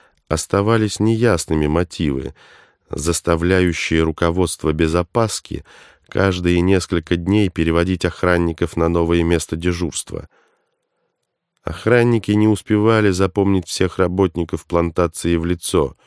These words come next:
но привыкали к тому, что голубая форма заменяет им пропуска.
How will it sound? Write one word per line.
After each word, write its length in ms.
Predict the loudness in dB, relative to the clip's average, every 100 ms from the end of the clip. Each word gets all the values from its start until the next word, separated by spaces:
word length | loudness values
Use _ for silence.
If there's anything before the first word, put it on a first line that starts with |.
| _ _ _ _ _ _
но 160 | -2 0
привыкали 540 | 2 2 2 2 2
к 60 | 0
тому, 360 | 0 2 4
что 220 | 2 -2 -2
голубая 480 | 0 2 2 2
форма 560 | 0 0 2 4 2 -2 -6
заменяет 840 | -4 2 2 4 4 2 0 -4 -4
им 200 | -2 -2
пропуска. 800 | -4 -6 -4 -8 -8 -10 -14